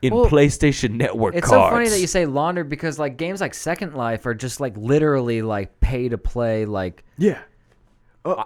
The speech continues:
Speaker 2: here's a l-, digital mansion I designed and set up. It's ten
Speaker 1: I'm g-,
Speaker 2: G's.
Speaker 1: I'm gonna need
Speaker 2: Ten
Speaker 1: a
Speaker 2: G's, champ.
Speaker 1: digital contractor, contractor
Speaker 2: Or
Speaker 1: to work
Speaker 2: however,
Speaker 1: on this.
Speaker 2: it's probably not ten G's, but probably the equivalent of, like, five hundred bucks or something for
Speaker 1: I
Speaker 2: some
Speaker 1: mean,
Speaker 2: of these things.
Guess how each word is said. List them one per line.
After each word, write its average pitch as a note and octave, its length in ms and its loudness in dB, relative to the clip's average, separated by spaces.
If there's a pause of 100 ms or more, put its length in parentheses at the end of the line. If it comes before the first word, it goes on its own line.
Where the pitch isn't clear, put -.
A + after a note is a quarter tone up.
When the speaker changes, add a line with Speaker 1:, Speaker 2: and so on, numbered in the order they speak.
Speaker 2:
here's F#3 280 2
a E3 140 0 (200)
l-, D3+ 100 -12
digital D3 720 -2
mansion C3+ 420 -6
I A#2+ 120 -4
designed G#2+ 560 -6
and G#2 340 -10
set A2+ 280 -6
up. G#2 200 -4 (960)
It's - 100 -12
ten D3+ 140 0
Speaker 1:
I'm B2+ 40 4
g-, B2 100 0
Speaker 2:
G's. - 300 -4
Speaker 1:
I'm A#2+ 100 0
gonna B2 180 2
need A#2+ 120 0
Speaker 2:
Ten A#2+ 120 4
Speaker 1:
a - 20 4
Speaker 2:
G's, C3 180 2
champ. - 0 -
Speaker 1:
digital A#2 420 4
contractor, A2 800 0 (360)
contractor A#2 480 2
Speaker 2:
Or - 20 4
Speaker 1:
to A#2+ 60 4
work G2+ 100 4
Speaker 2:
however, B2+ 180 4
Speaker 1:
on B2 100 2
this. G#2 180 -2
Speaker 2:
it's D3+ 80 -6
probably F#3+ 240 0
not B2 140 -2
ten G#2+ 240 -6
G's, G2 220 -8
but A#2+ 220 -10
probably C3+ 220 -2
the G#2 80 -4
equivalent G2 440 -6
of, F2+ 60 -6
like, F2 160 -8
five F#2 300 -8
hundred F2 240 -10
bucks E2 280 -14
or D#2 40 -16
something E2 420 -14
for - 100 -12
Speaker 1:
I F#3 40 0
Speaker 2:
some G#3 100 -6
Speaker 1:
mean, A3+ 100 -4
Speaker 2:
of - 60 -8
these D#2+ 160 -8
things. E2 300 -12